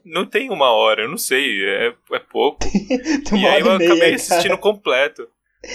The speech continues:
Speaker 1: Ah, não sei, cara, eu, eu
Speaker 2: Shirobako,
Speaker 1: tava
Speaker 2: que é bom
Speaker 1: completo.
Speaker 2: nada, né? Mas Boruto <laughs>
Speaker 1: Eu assisti essa porra, mas já fa-, não foi em dois mil e dezoito que eu assisti isso, foi em outro momento.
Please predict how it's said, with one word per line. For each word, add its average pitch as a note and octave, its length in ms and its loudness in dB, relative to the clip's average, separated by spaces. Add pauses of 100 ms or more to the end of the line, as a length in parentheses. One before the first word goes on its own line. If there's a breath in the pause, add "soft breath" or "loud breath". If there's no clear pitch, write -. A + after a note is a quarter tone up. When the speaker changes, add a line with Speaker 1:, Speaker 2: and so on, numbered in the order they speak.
Speaker 1:
Ah, A3+ 160 2
não - 120 -2
sei, F3+ 300 2
cara, C3+ 240 0
eu, D3 40 2
eu D#3 60 4
Speaker 2:
Shirobako, C4+ 640 6
Speaker 1:
tava D4 240 4
Speaker 2:
que C#4+ 60 0
é C4 160 6
bom D#3+ 80 0
Speaker 1:
completo. C#4 240 4
Speaker 2:
nada, A#3+ 380 2
né? G#3 260 0
Mas A3 340 0
Boruto A#3 800 0 (480 loud breath)
<laughs> C#4+ 480 0 (420)
Speaker 1:
Eu C#4+ 140 2
assisti C#4 420 -6
essa G3 240 0
porra, C#3 400 0
mas C#3 220 0
já A3 140 0
fa-, C#3+ 260 -2
não E3 160 -4
foi F#3+ 220 0
em G3+ 40 -6
dois G#3+ 200 0
mil G#3+ 100 -6
e G3+ 40 -4
dezoito C#3+ 360 -2
que - 80 -6
eu B2 60 2
assisti - 480 -4
isso, - 240 -10
foi A2+ 140 0
em B2 100 -4
outro C#3 200 -4
momento. A#2+ 560 -2